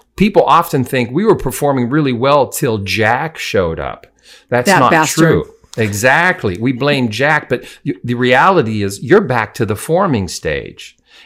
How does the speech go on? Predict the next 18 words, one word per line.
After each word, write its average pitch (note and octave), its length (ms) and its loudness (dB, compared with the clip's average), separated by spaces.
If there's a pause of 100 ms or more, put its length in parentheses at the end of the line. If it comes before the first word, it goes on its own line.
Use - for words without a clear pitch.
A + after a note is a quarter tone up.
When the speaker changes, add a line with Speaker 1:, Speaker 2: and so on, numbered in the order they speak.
Speaker 1:
And A#2 140 2
so C3 140 4
what B2 140 2
we A#2+ 120 0
should A3 300 2
be B2+ 100 0
doing G#2+ 380 0
is A2+ 240 -2
mourning B2 600 4
the F#2+ 80 -4
team's F#2 520 -6
loss, C#2 600 -4 (200)
saying, G#2+ 360 2
"We're A#2 120 2
done D#3 380 4
with G2+ 200 -2
this G2 220 -4
team. G2 380 -6